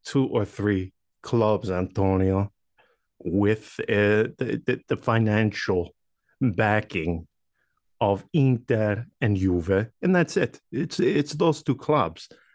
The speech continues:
Um, I thought for sure he would be returning to Juve when they were struggling early on in the season. I, I thought that was a, a, a write it down in permanent ink.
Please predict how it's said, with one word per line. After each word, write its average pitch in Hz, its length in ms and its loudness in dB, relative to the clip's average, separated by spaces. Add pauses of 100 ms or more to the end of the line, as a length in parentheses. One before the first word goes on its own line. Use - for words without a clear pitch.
(140)
Um, 98 220 0
I 143 120 2
thought 120 240 -2
for 101 140 -2
sure 110 300 0
he 95 80 0
would 101 180 0
be 104 80 2
returning 95 460 0
to 101 160 -2
Juve 95 480 0 (340)
when 95 220 0
they 95 80 2
were 92 140 0
struggling 95 600 0
early 95 320 2
on 92 240 2
in 92 120 0
the 90 80 -2
season. 87 380 -4
I, 92 320 0
I 90 120 -4
thought 90 220 0
that 90 140 0
was 90 260 0
a, 90 220 0 (500)
a, 101 240 -2
a 98 60 0
write 98 280 0
it 98 260 -4
down 98 400 0
in 104 260 -2
permanent 92 500 0 (160)
ink. 104 420 0